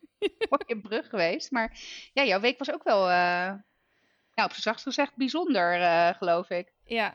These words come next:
Speaker 1: van don-, woensdag op donderdag waren Louis en ik voor drieën wakker en hebben niet meer geslapen. Dus
Speaker 2: Voor
Speaker 1: ik
Speaker 2: drie uur 's nachts wakker,
Speaker 1: Ja,
Speaker 2: even
Speaker 1: voor
Speaker 2: voor de
Speaker 1: drie uur 's
Speaker 2: luisteraars.
Speaker 1: nachts. Ja,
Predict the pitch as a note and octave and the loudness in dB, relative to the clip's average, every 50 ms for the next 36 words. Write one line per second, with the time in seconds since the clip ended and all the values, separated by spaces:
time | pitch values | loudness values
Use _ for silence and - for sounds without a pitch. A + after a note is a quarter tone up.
0 | - A3 _ _ - - A#3+ A3+ A3+ G#3 G#3 A3 A3+ B3+ C4 B3+ A#3+ A#3 A3 - | -12 -20 _ _ -14 -12 -10 -10 -10 -10 -8 -8 -6 -6 -6 -6 -8 -10 -10 -14
1 | G#3 G#3 A#3 C#4+ D4 - C#4+ C4 G#3+ G3+ G#3 A3 B3 C#4 C#4+ C4 A3+ A3 G#3 G3+ | -14 -12 -10 -10 -10 -12 -14 -14 -16 -14 -12 -10 -10 -8 -10 -10 -10 -10 -10 -10
2 | F#3+ G3 - - - - - _ - A3+ A3+ A3 A3 A#3 A3+ G#3+ A3 - A3+ G#3 | -12 -14 -16 -20 -20 -20 -20 _ -16 -14 -12 -10 -10 -10 -10 -10 -12 -12 -16 -16
3 | G3+ G3+ _ _ - - A#3 A3+ A3 A3 A3 G#3+ G3+ F#3+ F#3 G3+ A#3+ - - B3+ | -16 -18 _ _ -14 -10 -10 -10 -8 -8 -10 -10 -10 -12 -12 -14 -14 -14 -16 -16
4 | C4 C#4 D#4 D4+ _ _ _ _ _ _ _ - A3+ G#3 G3+ G#3 G#3 G#3 G3 G3+ | -16 -16 -20 -20 _ _ _ _ _ _ _ -20 -20 -18 -18 -18 -18 -18 -18 -18
5 | G#3+ - - - A3 A#3+ C4+ _ - D4+ F#4+ G4 _ _ _ _ _ _ _ _ | -20 -20 -16 -14 -14 -14 -14 _ -16 -18 -18 _ _ _ _ _ _ _ _ _
6 | _ _ _ _ _ _ _ _ _ _ _ _ _ _ - A3 A3 B3 A3+ A3 | _ _ _ _ _ _ _ _ _ _ _ _ _ _ -14 -4 0 2 2 2
7 | A3 - B3+ C4 B3 B3 A#3 A#3 A3+ - - B3 A#3+ C#4 - - - - B3+ B3+ | 0 -4 -4 -2 0 0 -2 -2 -4 -6 -4 -2 -2 -2 -2 -6 -10 -2 -2 -2
8 | - - C#4+ D4 D4 B3 A3+ B3 A#3+ A#3 A3 A3 A#3 A3+ A3+ A3+ A#3 A#3 - A3+ | 0 0 0 0 2 0 0 -2 -6 -8 -10 -6 -2 0 0 0 0 -2 -4 -4
9 | A3 A#3 C#4 E4+ - - A#3+ A3+ G3+ F3 - | -4 -2 -4 -4 -8 -12 -6 -2 -2 -2 -2